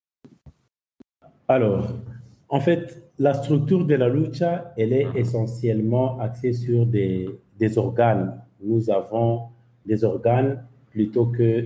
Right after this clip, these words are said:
des individus. Et je crois quand même que, même si c'est quelque chose, c'est plus une force pour nous, mais les mouvements, les mouvements sociaux ont aussi comme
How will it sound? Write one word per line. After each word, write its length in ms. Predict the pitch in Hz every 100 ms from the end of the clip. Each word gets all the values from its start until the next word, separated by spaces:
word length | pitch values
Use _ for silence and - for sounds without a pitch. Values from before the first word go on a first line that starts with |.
| 117
des 200 | 101 92
individus. 840 | 95 87 87 90 85 104 151 - - _ _ _ _ _
Et 80 | 113
je 100 | 123
crois 320 | 123 135 160
quand 120 | 147 127
même 360 | 139 147 147 -
que, 220 | 147 143 147 - _ _ _ _ _ -
même 200 | 139 147
si 260 | - 160
c'est 380 | 151 - 127 120
quelque 300 | - 147 151
chose, 340 | - - 165 120
c'est 220 | 127 120
plus 540 | 175 180 - - - _ _ _
une 160 | 147 147
force 460 | - 160 151 - 151 -
pour 240 | 123 113
nous, 300 | 127 160 185 - _ _ _ _
mais 100 | 151
les 100 | 151
mouvements, 760 | 156 151 151 147 185 214 214 214 - - - 143
les 140 | 143
mouvements 380 | 147 135 160 190
sociaux 720 | - 135 - - 180 190 - _
ont 200 | 175 175
aussi 500 | 156 131 120 170 170
comme 340 | - 151 147